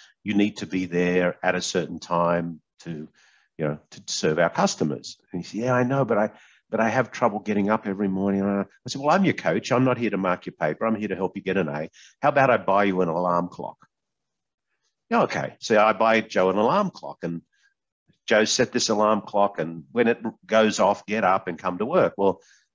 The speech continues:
I buy him the alarm clock, and, you know, Joe still comes to work late. And so his second letter, "Joe, what's the deal here, man?" "Well, yeah, it does go off, but I hit the snooze button."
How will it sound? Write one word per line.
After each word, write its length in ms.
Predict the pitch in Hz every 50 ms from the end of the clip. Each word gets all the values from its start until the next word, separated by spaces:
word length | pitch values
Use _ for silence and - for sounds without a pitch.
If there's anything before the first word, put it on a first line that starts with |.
| _ _ _ _
I 80 | 95 90
buy 220 | - 107 110 117
him 100 | 107 98
the 120 | 98 95 90
alarm 400 | 85 87 95 104 110 110 110 107
clock, 380 | - 82 82 90 - - -
and, 300 | 80 87 87 85 85 - - _ _ _ _ _ _ _ _ -
you 100 | 92 90
know, 160 | 85 98 98 - -
Joe 220 | - - 107 107 101
still 240 | - - - 110 98
comes 340 | - - 117 117 110 - -
to 80 | 117
work 280 | 110 117 123 123 - -
late. 260 | 160 196 190 127 -
And 240 | 85 90 92 85 - _ _
so 180 | - - 113 107
his 140 | 104 101
second 340 | - - 156 151 - 117 110
letter, 220 | 101 98 92 90 -
"Joe, 460 | - - 135 139 131 92 80 76 - _ _ _ _ _ _ _ _ _ _ _ _ _ _
what's 240 | - 113 120 - -
the 100 | - 107
deal 320 | - 117 143 175 202 165
here, 180 | 110 110 87 85
man?" 380 | 82 90 90 110 151 185 180 - - _ _ _ _ _ _ _ _ _
"Well, 360 | 123 120 117 120 120 117 120 120
yeah, 160 | 123 117 110
it 120 | 123 120 -
does 220 | 135 147 156 -
go 220 | - 101 92 110
off, 180 | 120 113 - -
but 100 | 104 95
I 60 | 90
hit 180 | 98 120 - _
the 60 | -
snooze 360 | - - 107 107 110 110 104
button." 280 | - - - - -